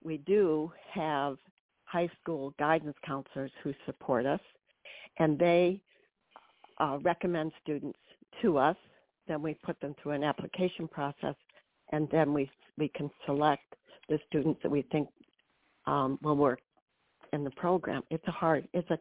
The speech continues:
tough program. It, this isn't a magic show. It's really hard work. And this community, particularly Norwalk, they have supported us tremendously. They believe in us.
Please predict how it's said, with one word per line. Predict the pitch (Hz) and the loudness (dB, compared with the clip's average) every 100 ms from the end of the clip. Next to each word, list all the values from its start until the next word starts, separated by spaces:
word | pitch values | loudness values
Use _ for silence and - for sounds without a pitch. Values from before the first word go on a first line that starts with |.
| - | -2
tough | 170 _ | -6 _
program. | - - - - _ _ _ _ _ - - | -10 -10 -10 -14 _ _ _ _ _ -20 -6
It, | 151 175 | -2 0
this | 170 | 0
isn't | 170 - 165 - | -2 -2 -4 -2
a | |
magic | 147 147 143 135 - - | 0 2 2 -2 -4 -2
show. | 120 120 | 0 0
It's | 139 - 147 | -4 -8 -4
really | 143 151 143 147 | 2 4 4 0
hard | - 147 139 127 - | -4 0 0 0 -4
work. | 135 123 - - - - - - | -4 -4 -8 -20 -20 -18 -18 -12
And | 160 160 | -2 0
this | 165 - | 0 -2
community, | - 175 165 165 156 | -2 2 4 4 4
particularly | 151 165 160 175 - 165 151 | 0 -2 -2 -2 -2 -2 0
Norwalk, | 151 139 139 127 120 - - - _ - | 0 2 2 2 -4 -8 -20 -20 _ 2
they | 160 165 - | 4 4 0
have | 143 - | -8 -8
supported | - - 156 135 131 | -16 -4 -2 -2 -4
us | 135 - _ _ _ _ _ _ - | -6 -6 _ _ _ _ _ _ -4
tremendously. | 160 156 147 143 147 - 123 - | 0 2 2 0 -4 -2 -2 0
They | 123 | -2
believe | 127 143 165 165 | 0 2 2 4
in | 165 | 2
us. | 160 | 0